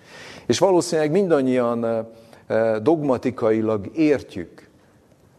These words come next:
hogy a keresztségnek ebben a pillanatában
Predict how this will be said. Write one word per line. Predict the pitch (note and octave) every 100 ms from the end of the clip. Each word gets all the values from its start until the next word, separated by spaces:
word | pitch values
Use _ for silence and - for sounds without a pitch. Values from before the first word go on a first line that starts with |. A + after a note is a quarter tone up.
| -
hogy | G#2+ G#2+
a | G#2+ G#2 -
keresztségnek | D#3 D#3+ A#2+ - A#2+ G#2 G2+ A#2
ebben | B2+ A#2 G#2
a | F2+
pillanatában | - A#2 A#2 G#2 G#2 - G2 F#2+ F#2 G#2+ A#2 A#2+